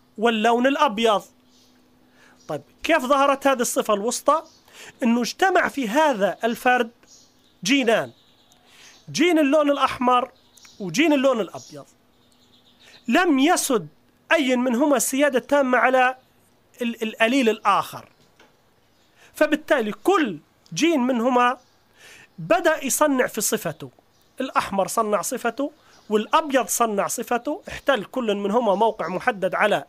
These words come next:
الخلايا الصبغية، وكل منهما أعطى أمره إنه إيش؟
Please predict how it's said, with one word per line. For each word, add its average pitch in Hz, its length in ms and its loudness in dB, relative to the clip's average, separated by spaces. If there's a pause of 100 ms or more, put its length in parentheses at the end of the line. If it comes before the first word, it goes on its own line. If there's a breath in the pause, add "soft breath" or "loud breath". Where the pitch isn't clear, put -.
الخلايا 196 380 -2
الصبغية، 202 600 -4 (400 loud breath)
وكل 285 440 2
منهما 277 420 2
أعطى 262 280 2
أمره 262 340 2
إنه 247 180 -2
إيش؟ 240 380 0